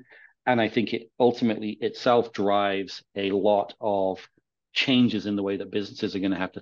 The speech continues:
think about the, you know, the relationship between employer and employee, the, the role of H R in the business, the way that they invest in those things, what things they invest in, even how they understand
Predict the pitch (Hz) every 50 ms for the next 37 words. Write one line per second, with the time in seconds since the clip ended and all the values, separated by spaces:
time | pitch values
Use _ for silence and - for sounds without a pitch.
0 | - _ - 117 143 170 - 110 95 104 98 95 92 95 95 - 95 98 101 98
1 | 95 92 - _ _ _ _ _ _ _ _ - 107 104 98 90 87 85 113 104
2 | 101 107 104 104 107 110 110 - - 131 - - - 117 113 - 107 - - 113
3 | 107 104 98 - - 104 101 98 98 98 98 95 95 92 87 - - 95 98 104
4 | 127 151 156 151 135 113 98 90 82 - - _ _ _ - 82 80 78 _ 110
5 | 110 104 101 98 107 113 117 113 113 110 101 101 95 98 - - - 110 104 101
6 | 101 98 95 90 92 90 - - 135 143 139 - - 143 135 135 127 131 - -
7 | - 107 95 95 95 104 104 101 101 110 98 98 95 92 92 90 85 104 113 120
8 | 117 - - 120 117 117 113 113 113 - 120 113 107 - 101 95 95 98 104 104
9 | - - 113 107 104 92 101 95 92 92 90 101 117 113 - - 127 117 110 -
10 | - - - - - _ _ 196 185 202 220 190 196 165 147 131 - - 147 147
11 | 151 160 151 147 151 127 123 123 120 120 107 110 - - - - 120 117 123 127
12 | 127 120 110 101 95 92